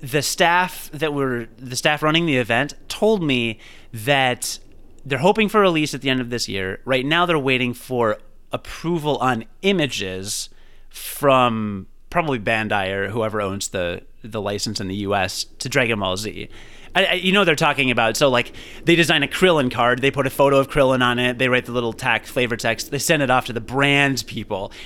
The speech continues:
and the brand and marketing people then have to look at the card and be like, "Okay, is this the right image for Krillin out of the three hundred series of Dragon Ball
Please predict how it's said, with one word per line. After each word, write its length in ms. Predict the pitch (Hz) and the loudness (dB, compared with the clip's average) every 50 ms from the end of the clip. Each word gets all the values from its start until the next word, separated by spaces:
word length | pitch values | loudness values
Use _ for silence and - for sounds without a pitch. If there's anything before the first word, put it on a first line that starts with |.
| - - | -6 -4
and 140 | 135 151 | -2 -2
the 40 | 143 | -4
brand 600 | 117 110 123 143 156 160 170 175 180 180 175 160 | -4 -6 -2 0 2 4 4 4 4 4 4 2
and 160 | 156 147 143 | 2 2 2
marketing 500 | 143 143 147 156 156 - 143 123 117 113 | 4 4 4 4 2 2 0 -2 -2 -4
people 420 | 107 110 113 110 - 110 107 104 - - - - - | -4 -4 -4 -4 -2 -2 -2 -2 -4 -8 -16 -16 -12
then 300 | - 117 117 151 160 160 | -4 0 2 4 4 4
have 240 | 156 156 147 143 139 | 2 2 0 0 0
to 100 | 143 143 | 0 0
look 300 | 131 127 143 160 - 190 | 2 4 2 2 2 2
at 100 | 180 139 | 0 0
the 320 | - 135 127 127 123 113 107 - - - | 2 2 2 2 2 -2 -6 -14 -14 -10
card 460 | - - 147 131 123 120 120 123 131 | -2 2 2 4 4 4 4 2 2
and 100 | 127 117 | 0 0
be 140 | 117 123 120 | 0 0 0
like, 180 | 117 117 - | 0 0 -2
"Okay, 440 | 131 123 - - 120 117 117 117 120 | -4 -4 -2 -2 -2 0 0 0 -2
is 160 | 120 120 107 | -2 -4 -4
this 160 | 127 127 - | -6 -6 -4
the 120 | - 139 135 | -2 -2 -2
right 420 | 123 113 113 123 143 156 156 143 - | -2 -2 -2 0 0 0 0 0 -2
image 380 | 165 147 139 123 120 - - - | -2 0 0 0 0 -2 -4 -6
for 180 | - 113 113 | -6 -8 -8
Krillin 480 | - - - 127 113 104 98 92 92 95 | -8 -6 -4 -2 -2 -2 -4 -6 -6 -6
out 200 | 98 110 107 104 | -6 -6 -6 -6
of 220 | 107 104 104 98 | -6 -8 -10 -10
the 140 | 92 110 101 | -8 -8 -8
three 420 | - - - - - 120 127 131 | -10 -12 -16 -12 -8 -6 -4 -4
hundred 300 | 113 117 117 117 113 - | -2 -2 -2 -4 -4 -4
series 360 | - - 120 107 104 107 101 107 | -4 -4 -2 -2 -2 -2 -4 -6
of 80 | 101 | -6
Dragon 360 | 95 107 117 113 104 107 110 | -2 0 0 0 0 -2 -2
Ball 320 | 101 104 95 92 95 98 | 0 0 2 0 0 -2